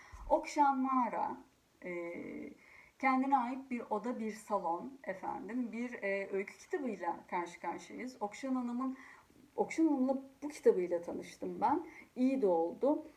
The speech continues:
E, yalnızlık hallerimiz anlatılıyor kitapta, e, öyküler boyunca. E, ve bunu yine kendi, her bir karakteri kendi yalnızlığı içerisinde anlatmayı tercih eden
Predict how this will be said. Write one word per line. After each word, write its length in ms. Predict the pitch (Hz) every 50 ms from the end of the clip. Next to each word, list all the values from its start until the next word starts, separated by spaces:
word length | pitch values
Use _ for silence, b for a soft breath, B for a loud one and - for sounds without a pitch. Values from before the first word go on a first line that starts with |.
| B B B B B B B B B B B B B B -
E, 120 | - 208 208
yalnızlık 800 | 214 214 214 220 208 214 226 240 254 269 285 285 - - - -
hallerimiz 520 | 262 240 214 185 190 185 165 170 165 - -
anlatılıyor 800 | - 185 180 175 170 165 165 - - 175 175 175 170 160 160 -
kitapta, 640 | - - - 175 170 175 - - - 277 311 339 349 - - -
e, 280 | 196 190 190 190 185 185 202
öyküler 640 | 196 185 185 - - 208 202 202 202 196 180 180
boyunca. 460 | 180 180 180 180 180 180 190 262 302 330 330 330 320 320
E, 80 | 214 208 208 208 208 208 208 208 202 202 202 196 196 - - - - - - - 220
ve 140 | 254 254 254
bunu 200 | 277 277 294 294
yine 400 | 285 285 311 269 262 269 277 269
kendi, 500 | - 262 240 240 240 247 254 277 277 262
her 380 | 254 254 277 302 311 277 240 226
bir 160 | 233 208 -
karakteri 500 | - 214 202 190 190 - - 226 247 262
kendi 400 | - 247 226 220 220 220 214 240
yalnızlığı 920 | 240 233 - - 208 202 214 208 214 214 220 226 226 208 214 240 262 254
içerisinde 800 | 262 - - - 208 196 196 190 - 208 208 202 208 240 247 - -
anlatmayı 540 | 208 202 202 196 196 - - 220 226 226
tercih 380 | - 208 196 196 190 196 214 208
eden 280 | 190 - - - -